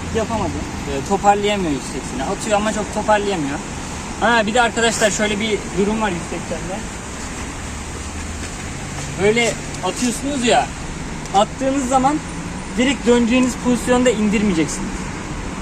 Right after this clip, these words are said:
Böyle indireceksiniz. Neden derseniz çünkü kurşunuza zarar verir. Eğer böyle frenlerse bu vurur, zarar verir. Bunu ilk önce düz indirip sonra çekeceksiniz. Bu zaten çok sal-, saliselik bir olay zaten. Geldin,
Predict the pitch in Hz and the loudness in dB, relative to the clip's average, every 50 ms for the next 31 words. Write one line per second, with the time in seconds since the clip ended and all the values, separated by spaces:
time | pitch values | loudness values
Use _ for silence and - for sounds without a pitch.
0 | - - - 208 240 254 247 240 220 214 196 175 170 156 139 147 143 - - - | -6 2 4 4 4 4 2 2 0 0 2 2 2 2 0 -4 -4 -6 -4 -4
1 | 170 202 240 262 - - - - - - - - - - - - - - - - | -4 -4 -4 -4 -6 -8 -8 -8 -8 -8 -8 -8 -8 -8 -8 -8 -8 -8 -8 -8
2 | - - - - 170 190 214 233 247 254 247 240 247 226 - - 214 226 254 247 | -8 -8 -4 0 2 4 6 6 6 6 6 6 4 4 4 2 0 0 0 0
3 | - - 233 226 208 - 254 254 240 208 - - - - - 220 226 208 - - | -2 0 0 0 0 0 0 0 0 0 -2 -4 -6 -4 0 0 0 0 0 -2
4 | - 240 226 208 226 226 220 220 220 220 214 208 208 190 170 175 190 190 190 185 | 0 0 2 2 2 4 4 6 6 6 6 6 4 2 2 2 4 4 4 4
5 | 170 170 196 202 196 196 - - 185 190 190 190 196 185 175 - - 233 214 180 | 6 6 6 6 6 4 2 0 0 0 2 2 2 2 2 2 0 -2 0 0
6 | 185 190 175 185 202 202 233 247 - - - - - 151 175 180 180 185 180 170 | 0 0 2 2 2 0 0 -2 -4 -6 -8 -8 -2 0 2 4 4 4 2 2
7 | 156 139 127 - - - - - - - - - - - 170 196 233 262 254 254 | -2 -4 -4 -6 -8 -8 -8 -6 -6 -6 -6 -6 -8 -2 2 2 4 4 4 2
8 | 269 262 - 285 277 262 240 220 196 220 240 233 269 269 254 277 311 302 - - | 0 0 2 2 2 2 0 0 0 0 0 0 0 0 0 -2 -4 -4 -4 0
9 | 262 247 240 220 175 - 202 175 139 - 139 123 - - - - - - - - | 2 2 2 2 0 -2 -4 -4 -4 -4 -6 -6 -6 -8 -10 -10 -10 -10 -10 -10
10 | - - - - - - 226 262 269 262 - 277 240 - 302 - - - - - | -10 -10 -10 -10 -6 0 4 4 4 4 2 -6 -6 -6 -10 -10 -10 -10 -4 0
11 | 262 247 240 240 226 196 - - 240 233 226 220 214 - 247 233 226 - - 180 | 2 2 2 0 -2 -6 -6 -2 2 2 2 2 0 -4 -6 -6 -6 -6 -2 -2
12 | 175 165 147 143 143 143 143 135 147 143 151 156 214 226 226 220 196 247 262 | 0 0 0 -2 -2 -2 -2 -4 -4 -6 2 4 4 6 6 4 0 -4 -6